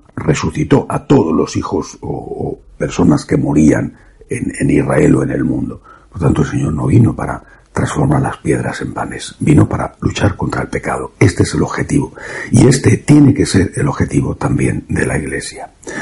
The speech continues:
Por eso, primera cuestión, tenemos que ser capaces de obedecer al Señor y también de darle gracias al Señor por los bienes que nos ha dado.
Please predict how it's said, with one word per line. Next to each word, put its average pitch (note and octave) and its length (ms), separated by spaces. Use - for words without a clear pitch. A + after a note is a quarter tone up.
Por D#2 140
eso, C2+ 260
primera D2+ 340
cuestión, - 560
tenemos A#2 560
que - 440
ser - 320
capaces - 580
de - 240
obedecer - 720
al - 180
Señor - 420
y C#3 120
también B2+ 480
de - 120
darle G#2+ 300
gracias G2+ 640
al D3 140
Señor - 480
por D#2+ 160
los D2+ 180
bienes A2 300
que - 100
nos D#2 180
ha - 60
dado. G#2 320